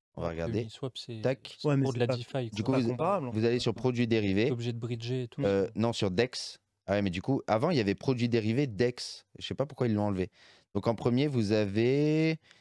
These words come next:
Speaker 1: D Y D X V quatre. Et ici, avec trois cent vingt-cinq millions de volume sur les vingt-quatre heures. Par contre, vous avez d'autres,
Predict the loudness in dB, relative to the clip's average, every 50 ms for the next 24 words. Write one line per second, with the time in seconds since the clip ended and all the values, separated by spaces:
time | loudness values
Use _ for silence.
0 | _ _ 0 2 2 2 4 2 2 2 0 0 0 0 0 2 2 0 0 0
1 | -2 -10 -18 -18 _ -4 -2 0 0 0 0 -2 0 2 2 4 4 2 0 0
2 | -2 -2 -2 0 0 0 0 0 0 -2 -2 -2 -4 -2 -2 0 2 2 2 4
3 | 2 2 2 2 0 -2 -6 _ -20 _ _ _ _ _ _ _ _ _ -2 -2
4 | 0 2 2 2 4 4 4 2 2 0 0 0 2 2 2 2 0 0 0 -2
5 | -2 0 0 -2 -2 -2 -2 -4 -4 -2 -2 -4 -4 -6 -10 -14 -12 -10 -6 -2
6 | -2 0 0 0 0 0 -2 -2